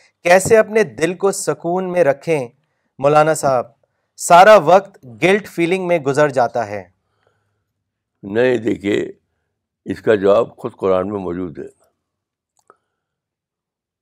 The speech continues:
Speaker 2: یعنی قرآن میں ایک آیت ہے جس کو تمام جو بڑے بڑے علماء ہوئے ہیں،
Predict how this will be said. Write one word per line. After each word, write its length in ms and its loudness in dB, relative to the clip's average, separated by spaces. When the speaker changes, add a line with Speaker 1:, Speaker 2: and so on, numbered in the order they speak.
Speaker 2:
یعنی 220 -10
قرآن 460 -8
میں 80 -6
ایک 200 -8
آیت 340 -6
ہے 120 -12
جس 180 -20
کو 180 -2
تمام 680 0
جو 300 -6
بڑے 100 0
بڑے 320 0
علماء 540 -4
ہوئے 460 -12
ہیں، 220 -12